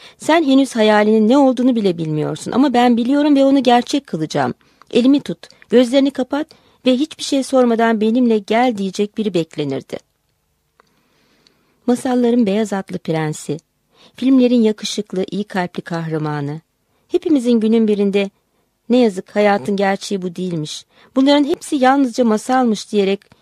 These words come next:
vazgeçtiğimiz biricik hayali. Biliyorum şimdiki filmler artık daha başından bunu söylüyor. Hayaller çoktan bitti ve hepimiz bunu kabullendik. Artık prensesin elinden tutup yıldızlar aleminden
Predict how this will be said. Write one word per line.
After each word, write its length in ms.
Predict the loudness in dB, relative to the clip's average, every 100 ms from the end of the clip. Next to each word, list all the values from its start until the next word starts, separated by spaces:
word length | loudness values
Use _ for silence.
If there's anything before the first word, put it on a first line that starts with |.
| _ -2
vazgeçtiğimiz 800 | 0 0 -2 -8 -6 -6 -4 -4
biricik 360 | -6 -6 -8
hayali. 440 | -4 -2 -2 -4 -8 _ _ _ _ _ _ _ _ _ _ _ _ _ _ _ _ _ _ _ -20 -8 0
Biliyorum 320 | 2 2 -2
şimdiki 340 | -4 -6 -8
filmler 420 | -8 -4 -2 -2 0
artık 320 | -2 -2 -2
daha 220 | -2 2
başından 500 | 0 0 0 2 2
bunu 160 | 0 -6
söylüyor. 560 | -4 -4 -4 -6 -8 -14 _ _ _ _ _ 0
Hayaller 460 | 6 6 6 4
çoktan 520 | 2 -4 -4 -2 -2 -4
bitti 320 | -8 -14 -14 _ _ _ -4
ve 100 | -2
hepimiz 400 | 0 0 -2 0
bunu 140 | 0 0
kabullendik. 1000 | 0 -2 -2 -2 -2 -6 -14 -20 -20 _ _ _ _ _ -20 -6 -2
Artık 300 | 0 -2 -2
prensesin 520 | 0 0 -2 -2 0
elinden 460 | 2 2 2 2
tutup 300 | -2 -6 -4
yıldızlar 440 | 0 0 0 0 2
aleminden 640 | 2 2 2 2 0 0